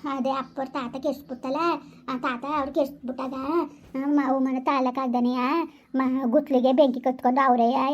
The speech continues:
ಎಲ್ಲ ಸತ್ತೋಗ್ಬಿಟ್ರಂತೆ. ಅವರು, ಹ್ಮ್, ಇವ್ರ ವಂಶ ನಿರ್ವಂಶ ಮಾಡ್ಬೇಕು, ಹ್ಮ್, ಇವರೆಲ್ಲ ಹುಟ್ಟೋರೆಲ್ಲ ದಾಡ್ರು ಹುಟ್ಬೇಕು, ನೆಮ್ಮದಿ ಸಿಗ್ದಂಗೆ ಆಗ್ಬೇಕು ಅಂದ್ಬಿಟ್ಟು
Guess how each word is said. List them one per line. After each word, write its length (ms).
ಎಲ್ಲ 200
ಸತ್ತೋಗ್ಬಿಟ್ರಂತೆ. 960
ಅವರು, 360
ಹ್ಮ್, 180
ಇವ್ರ 280
ವಂಶ 160
ನಿರ್ವಂಶ 480
ಮಾಡ್ಬೇಕು, 480
ಹ್ಮ್, 440
ಇವರೆಲ್ಲ 460
ಹುಟ್ಟೋರೆಲ್ಲ 460
ದಾಡ್ರು 260
ಹುಟ್ಬೇಕು, 320
ನೆಮ್ಮದಿ 300
ಸಿಗ್ದಂಗೆ 360
ಆಗ್ಬೇಕು 340
ಅಂದ್ಬಿಟ್ಟು 600